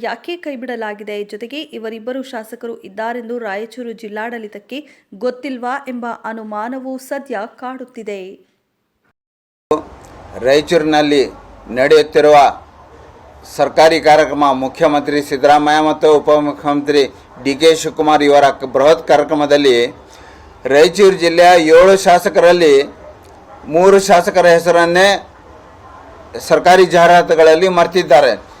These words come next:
Speaker 2: ಇದು ಶಿಷ್ಟಾಚಾರ ಉಲ್ಲಂಘನೆಯಾಗಿದೆ. ಆಮೇಲೆ ವಿಶೇಷವಾಗಿ ಕಾಂಗ್ರೆಸ್ ಶಾಸಕ,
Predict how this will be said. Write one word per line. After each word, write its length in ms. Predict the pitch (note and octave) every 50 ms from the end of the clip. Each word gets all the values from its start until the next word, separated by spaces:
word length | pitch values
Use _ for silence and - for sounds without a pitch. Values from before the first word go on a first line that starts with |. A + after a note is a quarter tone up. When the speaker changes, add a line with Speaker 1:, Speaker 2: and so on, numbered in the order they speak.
| - - - D3
Speaker 2:
ಇದು 120 | D3 F#3 G3 G3 G3 -
ಶಿಷ್ಟಾಚಾರ 600 | F3+ F3 E3+ - G3 F#3 F#3 - G3 E3+ E3+ F3 F3+ F3 E3
ಉಲ್ಲಂಘನೆಯಾಗಿದೆ. 680 | E3 E3 F3 E3+ F3 F3 F3 E3 E3 D#3+ D#3 C#3+ C#3 A#2+ - - - - - - - - - - - -
ಆಮೇಲೆ 240 | D#3 F3 F#3 F#3 F3+ E3+ E3+
ವಿಶೇಷವಾಗಿ 600 | D3+ F3 G3+ G#3+ G3+ G#3 G3 F#3+ F#3 F3+ F3 F3 F3 E3+ E3+ - - - - - - - - - D#3
ಕಾಂಗ್ರೆಸ್ 480 | D#3 E3+ F3+ F#3+ G#3 G#3 G#3 G3+ - -
ಶಾಸಕ, 340 | G3 F3 F#3 F#3 G#3 F3 F3